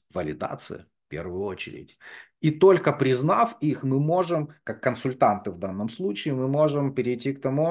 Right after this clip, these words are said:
«Окей, нет времени, сложно, но вот проблема, что будем делать? Давай придумаем, как обыгрывать те карты, которые у тебя на руках».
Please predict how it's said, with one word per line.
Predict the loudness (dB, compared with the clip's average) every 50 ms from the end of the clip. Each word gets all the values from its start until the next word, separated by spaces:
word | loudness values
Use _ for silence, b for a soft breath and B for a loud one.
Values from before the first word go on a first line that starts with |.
| -2
«Окей, | -2 -4 -2 -2 -2 -2 -2 -4 -8 _ _ _ _ -8
нет | -6 -6 -6 -6 -4
времени, | 0 0 0 0 0 -2 -2 -4 -4
сложно, | -4 -2 -2 0 2 2 2 2 2 0 0 0
но | 0 0
вот | 0 0 -2 -2 -2
проблема, | -6 -6 -6 -4 -4 -2 -2 -2 -2 -2 -4
что | -6 -8 -8 -10 -10 -8
будем | -8 -8 -8 -8 -10 -8
делать? | -4 -2 0 0 0 -2 -2
Давай | -4 -4 -4 -4 -4
придумаем, | -6 -8 -8 -8 -6 -6 -4 -4 -4 -4 -4
как | -6 -6 -6 -6
обыгрывать | -6 -6 -6 -4 -4 -6 -6 -8 -10 B B B B B B B B B _
те | 0 2 2 4
карты, | 4 2 2 2 2 0 -2 -2
которые | -2 -2 -2 0 0 0 -2
у | -2
тебя | -4 -6 -6 -4 -4 -4
на | -4 -6 -8
руках». | -8 -8 -4 -4 -4 -4 -4 -8 -16